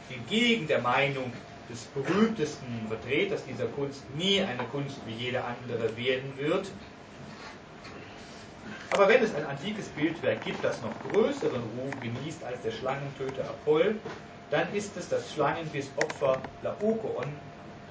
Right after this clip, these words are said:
auf dem die Schlangen ja durchaus dargestellt sind. Der begabteste Adept der Technik, durch Flötentöne in Schlangenohren lebende Bilder hervorzurufen, griff ohne falsche Bescheidenheit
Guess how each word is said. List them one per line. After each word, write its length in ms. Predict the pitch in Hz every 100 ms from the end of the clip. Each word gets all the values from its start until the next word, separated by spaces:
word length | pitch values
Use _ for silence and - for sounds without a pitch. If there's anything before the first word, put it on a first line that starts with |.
| - -
auf 60 | - 135
dem 160 | 139 139
die 120 | 123 110
Schlangen 360 | 131 131 143 104 - - -
ja 80 |
durchaus 360 | 135 135 131 -
dargestellt 480 | 107 - 92 - 92 104
sind. 540 | 90 87 85 104 - - - - - - - - - - -
Der 80 | 170
begabteste 640 | 185 208 233 214 165 165
Adept 440 | 131 151 160 - 135
der 140 | 123
Technik, 440 | 147 143 165 170 139
durch 140 | 117
Flötentöne 1160 | - - 147 165 208 214 147 - 156 160 156 151 - - - - -
in 120 | 143
Schlangenohren 1200 | - 135 139 160 156 - 180 220 220 214 208 - - - 123
lebende 520 | 175 214 202 160 151
Bilder 440 | 139 147 180 147
hervorzurufen, 1040 | - - 160 185 - 156 143 156 156 156 151 - - - - -
griff 160 | 151 160 190
ohne 160 | 214 190
falsche 320 | 156 147 -
Bescheidenheit 800 | 120 131 143 160 143 139 135